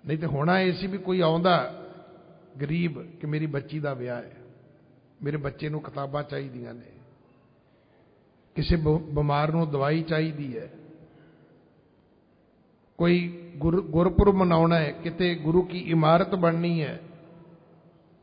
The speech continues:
ਤੁਸੀਂ ਕਹਿਣਾ, "ਜੀ ਮਾਇਆ ਪਈ ਹੈ, ਗੁਰੂ ਸੱਚੇ ਪਾਤਸ਼ਾਹ ਦਾ ਆਪਣਾ ਖਜ਼ਾਨਾ ਪਿਆ, ਲੈ ਜਾਓ ਜੀ।"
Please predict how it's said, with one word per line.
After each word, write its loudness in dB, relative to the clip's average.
ਤੁਸੀਂ -8
ਕਹਿਣਾ, -6
"ਜੀ -10
ਮਾਇਆ -2
ਪਈ -4
ਹੈ, -2
ਗੁਰੂ -6
ਸੱਚੇ -10
ਪਾਤਸ਼ਾਹ -6
ਦਾ -2
ਆਪਣਾ -4
ਖਜ਼ਾਨਾ -6
ਪਿਆ, -4
ਲੈ -6
ਜਾਓ -4
ਜੀ।" -12